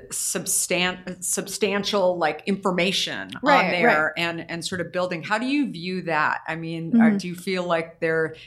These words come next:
Speaker 1: do you feel alone out there at, at times?
Speaker 2: Yeah,
Speaker 1: I mean,
Speaker 2: I mean, it was weird 'cause as a, as a young adult in high school, I would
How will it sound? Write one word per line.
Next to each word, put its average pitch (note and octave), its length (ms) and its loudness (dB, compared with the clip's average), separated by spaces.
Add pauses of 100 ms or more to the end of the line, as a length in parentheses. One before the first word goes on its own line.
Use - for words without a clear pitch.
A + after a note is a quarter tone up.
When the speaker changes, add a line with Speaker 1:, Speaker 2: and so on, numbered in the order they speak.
Speaker 1:
do G3 100 -4
you F#3+ 60 -2
feel F#3+ 720 0
alone F#3 580 2 (160)
out D4+ 240 0
there F4+ 380 0
at, C#4+ 200 0
at C#4 160 -2
times? D#4+ 300 0 (160)
Speaker 2:
Yeah, A#3 80 2
Speaker 1:
I - 20 0
mean, - 20 4
Speaker 2:
I - 60 4 (340)
mean, A3+ 180 -4
it D4 80 0
was D4+ 200 2
weird D4+ 320 0
'cause A#3 360 -10
as A#3 200 0
a, G3+ 600 -4 (380)
as C#4 180 2
a D4 80 2 (140)
young A#3 340 0
adult G3+ 320 -2
in G3+ 60 -4
high G3+ 180 -4
school, - 520 0
I G#3+ 140 2
would G3+ 500 0